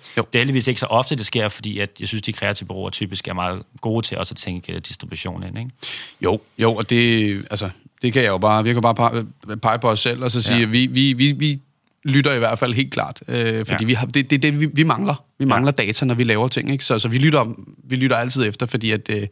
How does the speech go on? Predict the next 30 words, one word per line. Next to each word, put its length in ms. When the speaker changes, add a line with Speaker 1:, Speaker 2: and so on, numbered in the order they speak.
Speaker 1:
at 120
det 80
er 40
der, 140
hvor 140
man 160
sådan 80
ligesom 180
siger, 180
"Men 140
vi," 400
fordi 140
vi, 60
vi, 140
vi, 240
vi 140
prøver 160
sgu 160
også 140
nogle 100
ting 180
af 140
nogle 120
gange 140
med 80
Speaker 2:
Mm. 40
Speaker 1:
kunder, 220
hvor 140
de 80
sådan, 220